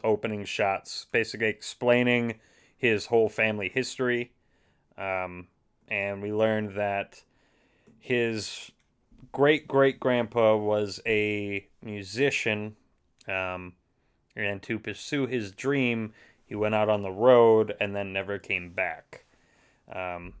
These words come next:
this, and then it kind of spiraled down where, because he was a musician and chased that, um, his family then essentially hated music, which was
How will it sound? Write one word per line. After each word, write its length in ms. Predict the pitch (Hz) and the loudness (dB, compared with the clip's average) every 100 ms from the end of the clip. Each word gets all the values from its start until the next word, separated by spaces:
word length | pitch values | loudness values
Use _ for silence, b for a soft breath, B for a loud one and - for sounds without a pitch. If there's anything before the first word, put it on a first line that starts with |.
| - - | -20 -12
this, 640 | 107 95 - - - - _ _ - - _ _ - | -10 -8 -10 -12 -14 -20 _ _ -20 -20 _ _ -16
and 200 | - 113 | -8 -4
then 200 | 104 104 | -4 -4
it 120 | 104 - | -8 -4
kind 220 | 120 110 | -2 -2
of 80 | 95 | -6
spiraled 420 | - 127 120 104 | 2 4 4 4
down 320 | 107 110 104 | 0 0 -2
where, 400 | 104 101 101 101 - _ _ _ _ - | -2 0 0 -2 -8 _ _ _ _ -10
because 640 | 107 - - 135 120 110 | -10 -8 2 2 2 -6
he 160 | 139 131 | -6 -4
was 180 | 113 | -4
a 40 | 104 | -4
musician 640 | 104 98 104 127 - 120 | -8 -8 -4 -4 -2 -4
and 160 | 110 101 | -4 -6
chased 380 | - 131 110 - | -4 -4 -4 -2
that, 360 | 104 104 - b b b b b | 0 2 -2 b b b b b
um, 460 | - 92 92 90 90 _ | -8 -6 -6 -8 -14 _
his 280 | - 113 95 | -10 -8 -8
family 520 | - 104 101 101 95 - | -2 0 0 -6 -10 -14
then 440 | - 95 95 95 87 _ _ - | -10 -8 -8 -12 -16 _ _ -14
essentially 480 | - 110 - 104 | -6 -6 -4 -4
hated 480 | 92 - 113 104 87 | -4 -2 -2 -2 -6
music, 560 | 98 92 80 - - - _ _ _ _ _ _ _ - | -10 -12 -14 -18 -20 -20 _ _ _ _ _ _ _ -8
which 220 | 113 120 | -6 -2
was 240 | 127 117 | -2 -4